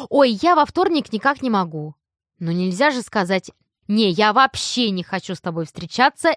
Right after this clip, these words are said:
никогда". Это слишком жестоко. А я не хочу обидеть Кенни. Он мне нравится, правда.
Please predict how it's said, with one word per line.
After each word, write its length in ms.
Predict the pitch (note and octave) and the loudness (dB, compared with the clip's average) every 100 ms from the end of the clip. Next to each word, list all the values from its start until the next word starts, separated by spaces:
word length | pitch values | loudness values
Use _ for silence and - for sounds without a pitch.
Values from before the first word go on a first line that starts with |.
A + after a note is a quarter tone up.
| - | -2
никогда". 920 | F#3+ F#3 A3 G#3 A3 F#3+ C#3+ D#3 D3 _ _ _ _ _ _ | -2 0 0 0 -4 -4 -8 -10 -10 _ _ _ _ _ _
Это 240 | G#3+ C4 | -8 -6
слишком 420 | - C#4+ - A#3+ | -6 -8 -4 -4
жестоко. 680 | A3+ C#4 - G3+ D#3+ - - _ _ _ _ _ - | -2 -4 -4 -4 -4 -8 -20 _ _ _ _ _ -14
А 100 | D#3 | -8
я 180 | G3+ | -6
не 100 | C#4+ | -6
хочу 340 | C#4+ C#4 - A#3+ | -2 -4 -2 -4
обидеть 420 | F3+ F3+ F#3 - | -4 -8 -8 -8
Кенни. 400 | G#3+ F#3 E3+ D#3+ _ - - _ _ | -6 -4 -6 -8 _ -20 -20 _ _
Он 140 | G#3+ | -4
мне 140 | C#4 E4+ | -2 0
нравится, 440 | F4 F4 C4+ - | 2 2 0 -8
правда. 500 | - C#4 G#3 E3 E3 | -2 0 0 -4 -10